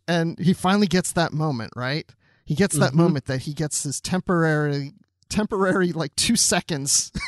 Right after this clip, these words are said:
Speaker 1: <laughs> as the acting captain. And Shaq's going, "Get out of my chair. Go clean up the mess <laughs> on airlock seventeen. P-, Packlet did something unspeakable in there." <laughs> It's like,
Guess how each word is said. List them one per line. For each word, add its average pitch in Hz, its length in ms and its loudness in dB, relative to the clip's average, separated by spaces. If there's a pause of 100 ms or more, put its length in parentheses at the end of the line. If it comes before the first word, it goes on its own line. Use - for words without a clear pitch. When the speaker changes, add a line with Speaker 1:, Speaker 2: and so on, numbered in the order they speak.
(120)
Speaker 1:
<laughs> - 260 -10
as - 260 -2
the 247 100 0
acting 190 380 -8
captain. 151 500 -4
And 156 120 -8
Shaq's - 400 -6
going, 156 240 -8
"Get 208 160 0
out 214 180 6
of 202 80 0
my 190 160 4
chair. 175 480 -2 (460)
Go 202 160 0
clean 233 240 0
up 226 160 0
the 196 100 0
mess 208 680 2
<laughs> - 40 -16
on 226 180 4
airlock 196 460 0
seventeen. 190 760 -2 (520)
P-, - 80 -6 (140)
Packlet 202 420 0
did 185 200 0
something 196 440 -2
unspeakable 165 840 0
in 143 120 -4
there." 127 320 -6
<laughs> 139 60 0 (2750)
It's - 180 -16
like, - 120 -16